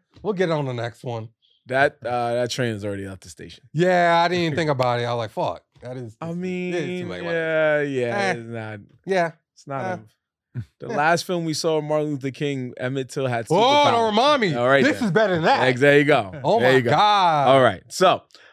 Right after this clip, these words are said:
Speaker 2: uh, anyway, you can catch us at, uh, <laughs>
Speaker 1: Almost forgot. I saw that. I saw how bad it was.
Speaker 2: <laughs> Anyway,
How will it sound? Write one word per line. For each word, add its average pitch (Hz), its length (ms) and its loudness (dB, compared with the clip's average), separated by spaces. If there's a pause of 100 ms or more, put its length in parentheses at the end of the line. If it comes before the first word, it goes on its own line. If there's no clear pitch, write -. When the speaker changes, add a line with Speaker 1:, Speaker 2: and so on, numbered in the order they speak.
Speaker 2:
uh, 135 420 4
anyway, 131 460 2
you 131 100 -6
can 135 100 -8
catch 143 280 4
us 135 320 -2
at, 123 380 -2
uh, 117 240 -2 (140)
<laughs> 180 120 -4
Speaker 1:
Almost 117 220 -12
forgot. 101 260 -10
I 85 60 -12
saw 127 240 -6
that. 101 100 -8
I 90 40 -10
saw 98 120 -16
how 95 60 -10
bad 104 300 -8
it 82 60 -12
was. 78 400 -20 (400)
Speaker 2:
<laughs> - 100 -20 (560)
Anyway, 147 540 -2